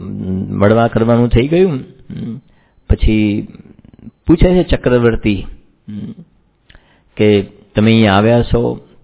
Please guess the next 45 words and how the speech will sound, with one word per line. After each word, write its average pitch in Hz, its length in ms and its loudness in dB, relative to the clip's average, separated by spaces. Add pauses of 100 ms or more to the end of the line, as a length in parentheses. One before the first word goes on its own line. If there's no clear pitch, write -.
તો 107 60 -2
અહીંયાથી 110 280 0
તમારે 107 340 0
ગિફ્ટમાં 113 640 0
જે 123 140 2
કંઈ 127 280 -2
જોઈએ, 117 500 4
બધું 104 220 -2
નથી 190 140 2
આવતું 226 140 2
કે 196 80 0
ભાઈ, 147 360 0
હા, 101 60 -2
આવ્યા 110 460 2
છો 120 120 -2
તો 113 60 0
શું 151 240 2
તમને 117 300 0
આપું? 101 260 -2
અમારા 110 340 -2
ચક્રવર્તીને 117 520 0
છ - 160 2
ખંડનો 120 360 -2
દરબાર 107 400 2
છે, 175 180 -4
બધું 123 200 0
જે 110 180 2
કાંઈ. 98 240 -2 (500)
કે 120 140 2
જુઓ, 147 280 0
વાત 110 320 0
એવી 135 200 2
છે, 123 120 0
હે 107 180 4
ચક્રેશ, - 680 -2 (340)
હમ, 117 260 -8 (1000)
બીજું 127 240 2
બધું 123 180 2
તો 120 100 0
ઠીક - 300 -2
છે, 107 320 0 (680)
પણ 117 120 0
મારા 127 300 2
દીકરા 127 400 0
માટે 113 600 0